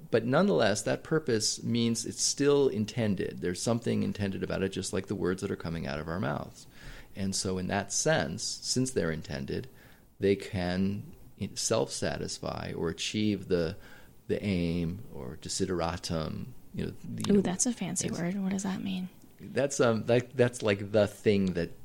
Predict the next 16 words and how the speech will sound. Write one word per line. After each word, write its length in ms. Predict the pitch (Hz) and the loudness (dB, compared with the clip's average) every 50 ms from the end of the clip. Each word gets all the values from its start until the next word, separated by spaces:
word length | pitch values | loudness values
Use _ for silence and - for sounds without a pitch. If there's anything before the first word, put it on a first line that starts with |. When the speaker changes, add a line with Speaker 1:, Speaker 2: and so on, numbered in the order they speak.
| - - | -12 -4
Speaker 1:
that 180 | - 87 82 73 | -2 0 0 0
is 200 | 82 82 - - | 0 -2 -2 -6
trying 380 | - - - 92 82 80 82 | -6 -2 0 0 0 0 -2
to 100 | - - | -4 -6
be 160 | - - 71 | -6 -4 -6
achieved. 600 | 69 - - - - 73 - - - - - - - - - 190 - - | -4 -6 -6 -6 -4 -4 -4 -6 -10 -12 -16 -18 -18 -10 -10 -10 -4 -2
Speaker 2:
Desat-, 480 | 202 175 - - - 170 156 160 - | 4 6 6 6 6 2 -4 -4 -4
desideratum? 760 | - 180 180 - - 170 160 190 165 160 151 165 220 277 339 403 466 - - - | -4 0 0 2 2 2 0 -2 -2 -2 2 4 4 4 2 2 -2 -4 -6 -4
Speaker 1:
I 100 | 92 95 | -2 0
like 200 | 95 92 90 - | 2 2 2 0
that 140 | - - - | -2 -2 -2
word 120 | 78 80 | 0 2
a 40 | - | 2
Speaker 2:
Desat- 220 | - 101 80 80 - | 2 2 2 6 6
Speaker 1:
lot. 120 | - - | 6 6
Speaker 2:
<laughs> 40 | 605 | 6